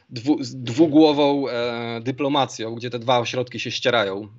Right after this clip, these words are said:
Ministerstwo Spraw Zagranicznych i, i Pałac Prezydencki. I, e, mm, wygrał Miłosz Zeman.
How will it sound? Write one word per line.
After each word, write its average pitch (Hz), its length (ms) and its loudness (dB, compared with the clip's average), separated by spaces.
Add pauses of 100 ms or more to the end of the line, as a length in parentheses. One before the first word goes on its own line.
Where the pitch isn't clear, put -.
Ministerstwo 110 720 -6
Spraw 110 280 -2
Zagranicznych 110 1080 -6
i, 107 220 -4
i 113 40 -8
Pałac 110 340 4
Prezydencki. 113 640 -6 (600)
I, 131 480 0
e, 120 80 0 (1000)
mm, 117 420 -8
wygrał 135 440 4
Miłosz 139 320 0
Zeman. 120 540 -4